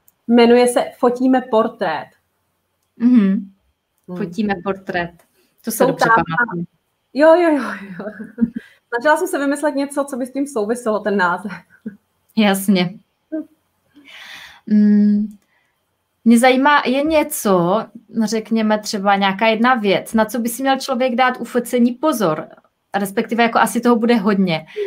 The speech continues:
Speaker 2: A
Speaker 1: Mhm.
Speaker 2: pár věcí si nakousla, eh, když si ukazovala ty pózy, ale kdybys měla vybrat třeba nějakou jednu nejdůležitější věc, tak, eh,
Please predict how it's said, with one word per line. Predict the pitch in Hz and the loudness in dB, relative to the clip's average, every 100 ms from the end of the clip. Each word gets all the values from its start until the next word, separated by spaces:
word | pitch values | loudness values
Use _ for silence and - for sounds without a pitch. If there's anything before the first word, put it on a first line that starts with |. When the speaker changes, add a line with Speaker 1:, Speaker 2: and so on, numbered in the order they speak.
| 370 | -4
Speaker 2:
A | 185 196 | 2 2
Speaker 1:
Mhm. | 196 | 4
Speaker 2:
pár | 220 214 | 2 2
věcí | 226 - | -2 -4
si | 202 233 | -4 0
nakousla, | 214 214 220 208 226 208 196 - | 0 -2 -6 -2 2 6 6 4
eh, | 208 202 - 196 | -2 -2 -4 -10
když | 202 - | -10 -10
si | |
ukazovala | 208 214 220 208 214 208 | -8 -6 -4 0 0 0
ty | 208 240 | -2 -6
pózy, | - 220 208 | 0 0 0
ale | 196 185 | -2 -2
kdybys | 208 277 | -4 -6
měla | 311 302 | 0 2
vybrat | 269 226 240 | 2 0 0
třeba | 240 - 240 | 0 -2 0
nějakou | 262 240 240 247 | 2 0 -2 0
jednu | 240 226 233 | 0 2 2
nejdůležitější | 226 208 226 208 220 233 220 240 | 2 0 -2 -4 -6 -8 -6 -6
věc, | 202 180 - | -4 -4 -6
tak, | 214 214 | -10 -6
eh, | 220 | 0